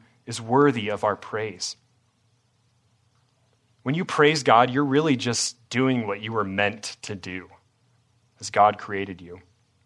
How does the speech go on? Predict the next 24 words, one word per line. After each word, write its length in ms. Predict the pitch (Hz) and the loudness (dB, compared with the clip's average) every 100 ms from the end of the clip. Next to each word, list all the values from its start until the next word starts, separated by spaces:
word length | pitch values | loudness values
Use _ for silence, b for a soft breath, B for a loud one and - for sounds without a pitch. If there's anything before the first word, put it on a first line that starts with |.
| _ _ _ _ _ _ _ _ _ _ | _ _ _ _ _ _ _ _ _ _
And 100 | 120 | -2
I 20 | 120 | 2
love 340 | 123 139 123 | 4 4 2
the, 120 | 123 | -8
I 160 | - 117 | -6 -8
love 360 | 113 123 117 | 2 2 2
the 100 | 113 | -2
words 340 | 101 104 104 104 | -2 0 -2 -4
of 300 | 95 - - _ 127 | -8 -10 -20 _ -12
the 140 | 113 | -8
psalm 340 | - 117 107 | 0 0 2
writer 300 | 101 104 101 | 2 2 0
in 140 | 95 92 | -4 -4
one 140 | 104 | -4
hundred 280 | 107 113 98 | -4 -4 -6
nineteen. 640 | 90 98 - - 123 98 | -6 -10 -8 -4 -4 -4
He 120 | 92 110 | -8 -6
says, 400 | - 110 107 - B B B B - | 0 0 0 -10 B B B B -10
uh, 220 | 101 95 - | -8 -8 -10
Psalm 300 | - 135 120 | -2 0 2
one 140 | 120 | 0
nineteen 440 | 113 107 - 123 110 | 0 -4 -4 -4 -2
says, 280 | 110 101 - b b b b - | -4 -4 -8 b b b b -8
"Let 260 | 127 147 | 0 0